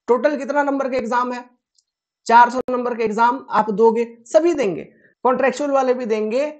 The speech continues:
और आप भी दोगे। कितना दोगे? चार सौ नंबर के एग्जाम। तो आप सबसे पहले क्या करिए, देखिए यहाँ पे जितने भी परसेंटेज लिखे हुए हैं ना,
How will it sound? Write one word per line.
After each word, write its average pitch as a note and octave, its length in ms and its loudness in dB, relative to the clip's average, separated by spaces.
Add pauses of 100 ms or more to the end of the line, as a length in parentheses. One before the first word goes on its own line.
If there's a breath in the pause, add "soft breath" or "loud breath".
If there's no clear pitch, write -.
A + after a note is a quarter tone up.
(160)
और A#3 100 2
आप A#3 240 0
भी A#3+ 160 -6
दोगे। D#3+ 280 -4
कितना A#3+ 340 -4
दोगे? B3+ 260 -2 (320)
चार A3+ 180 4
सौ A3 120 -10
नंबर F#3 240 -2
के E3+ 120 -6
एग्जाम। C3+ 240 -8 (440)
तो B3+ 60 2
आप B3 220 6
सबसे B3+ 240 -4
पहले A#3+ 260 0
क्या G#3 160 2
करिए, F3 320 -4
देखिए G3 320 0
यहाँ G3 160 -2
पे A#3 140 -4
जितने A#3 320 -2
भी D#4 120 -2
परसेंटेज C4 540 -2
लिखे B3+ 220 -2
हुए G#3 220 2
हैं F#3+ 80 -4
ना, C#4+ 300 0